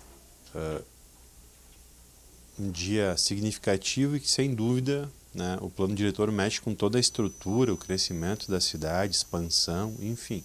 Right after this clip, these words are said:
como se vai pensar a cidade para os próximos anos, né? E é necessário fazer isso, porque a cidade também, né, se atualiza, ela precisa se inserir, se, se refazer, se, enfim,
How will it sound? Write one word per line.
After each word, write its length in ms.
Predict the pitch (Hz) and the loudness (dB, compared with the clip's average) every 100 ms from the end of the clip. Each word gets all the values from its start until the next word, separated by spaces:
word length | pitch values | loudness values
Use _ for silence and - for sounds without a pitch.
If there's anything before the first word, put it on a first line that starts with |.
| - - - - - - - | -10 -20 -20 -20 -20 -20 0
como 280 | 120 147 160 | 4 4 4
se 160 | - | 2
vai 160 | 123 120 | 4 4
pensar 500 | 123 113 98 - 107 | 4 2 2 2 2
a 40 | |
cidade 360 | - 98 95 98 | 2 2 2 2
para 120 | - | -2
os 80 | - | -4
próximos 680 | 92 92 95 98 101 98 | 0 2 2 -2 -2 0
anos, 400 | 87 82 78 - - - | 0 0 -4 -8 -10 -8
né? 220 | 78 78 - - - - - - - - - | -6 -6 -8 -16 -18 -18 -18 -20 -20 -20 -6
E 120 | 98 104 | 0 2
é 60 | |
necessário 580 | 123 123 139 - 131 131 | 4 4 4 6 4 2
fazer 340 | 92 82 78 78 | 0 -2 0 0
isso, 320 | 76 76 - - | 0 -2 -4 -8
porque 600 | 85 - 92 101 117 123 | -10 -4 0 2 2 2
a 40 | |
cidade 360 | 113 - 104 113 | 2 2 2 2
também, 480 | 123 117 117 135 127 - - | 0 2 2 2 0 -6 -8
né, 180 | 85 87 | -4 -2
se 140 | - | -2
atualiza, 600 | - 110 113 107 131 110 | -2 0 2 4 4 4
ela 280 | 92 82 85 | 2 2 0
precisa 800 | - 98 - 139 160 131 127 104 | 0 2 4 6 6 6 6 4
se 180 | - 110 | 2 2
inserir, 760 | 117 110 - 104 92 117 147 | 4 6 6 4 4 4 4
se, 440 | 143 - 101 90 82 - - - - | 4 2 4 4 2 -4 -14 -16 -6
se 180 | - 101 | 2 4
refazer, 840 | 98 127 - 104 85 85 110 135 131 | 6 6 6 4 4 2 4 4 4
se, 520 | - 98 87 80 76 | 2 2 0 0 -4
enfim, 480 | 92 95 - 104 87 | -6 -8 -6 -6 -6